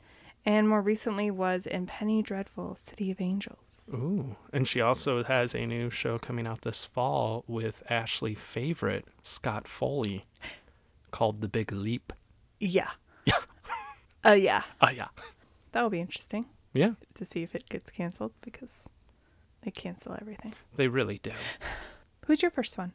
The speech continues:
Speaker 2: Uh, my first one was Melanie Lynskey. She played Gloria, who was Violet's best friend.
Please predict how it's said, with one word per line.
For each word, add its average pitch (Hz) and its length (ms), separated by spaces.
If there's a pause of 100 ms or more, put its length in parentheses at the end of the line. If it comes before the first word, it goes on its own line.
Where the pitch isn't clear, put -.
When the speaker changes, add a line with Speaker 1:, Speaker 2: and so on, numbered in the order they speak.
(140)
Speaker 2:
Uh, 135 240
my 127 200
first - 340
one 165 300
was 117 260
Melanie 120 460
Lynskey. 120 680
She - 200
played 113 340
Gloria, 117 600
who 127 100
was 110 260
Violet's 110 440
best - 260
friend. 151 380